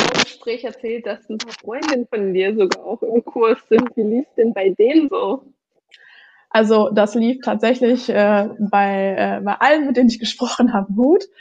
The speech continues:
Speaker 2: Ähm, weil erstmal rechnet man, glaub ich, ganz häufig nicht damit, dass die, dass Frauen verhandeln.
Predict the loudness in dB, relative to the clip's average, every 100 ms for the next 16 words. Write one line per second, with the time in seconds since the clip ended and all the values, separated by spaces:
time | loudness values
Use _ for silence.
0 | -20 -20 -2 2 2 2 -2 -6 _ 0
1 | 0 0 -2 -4 0 -2 -2 -2 -2 0
2 | -2 -2 0 -2 0 0 0 -2 -8 -6
3 | -4 -4 -4 -8 -10 -8 -8 -8 -4 -6
4 | _ -8 -8 -4 -4 -4 -2 -2 -2 -6
5 | -4 -4 -6